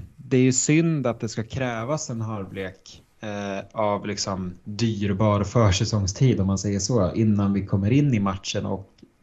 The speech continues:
och det går att se tendenser till ett anfallsspel sådär. Eh, för nu är det ju, nu är det ju Sandviken som tar initiativen och, och gör också ett noll. Eh, återigen en situation där, där, eh,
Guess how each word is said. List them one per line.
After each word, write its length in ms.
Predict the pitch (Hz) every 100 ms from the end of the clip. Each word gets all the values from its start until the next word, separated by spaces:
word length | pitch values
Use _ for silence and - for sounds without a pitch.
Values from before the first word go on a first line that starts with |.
| _
och 100 | 113
det 100 | 104
går 280 | 107 104 101
att 160 | 98
se 380 | - 120 110 98 92 _ _ _ _
tendenser 500 | - 117 110 104 101
till 180 | 98 101
ett 80 | 98
anfallsspel 1000 | 107 98 - 101 95 - 107 101 98 98
sådär. 420 | - 101 95 92 - _ _ _ -
Eh, 500 | 110 104 101 101 -
för 180 | -
nu 200 | 113 131
är 180 | 123 131
det 60 | 143
ju, 460 | 127 113 104 101 107 _ _ _
nu 220 | 120 117
är 140 | 113 143
det 60 |
ju 260 | 147 117 107
Sandviken 600 | - 98 101 98 - 95
som 220 | - 98
tar 460 | 104 104 104 - -
initiativen 800 | 117 113 117 113 101 101 104 104
och, 320 | 98 101 -
och 120 | 113
gör 260 | 110 120 143
också 260 | 120 -
ett 260 | 107 - -
noll. 380 | 107 101 98 101 _ _ _ _ _
Eh, 720 | 107 104 98 98 98 98 98 - _ _
återigen 640 | 135 131 127 120 143 131
en 140 | 110 107
situation 540 | - - - 117 107
där, 360 | 107 104 98 98
där, 600 | 104 110 107 104 98 101
eh, 80 | 98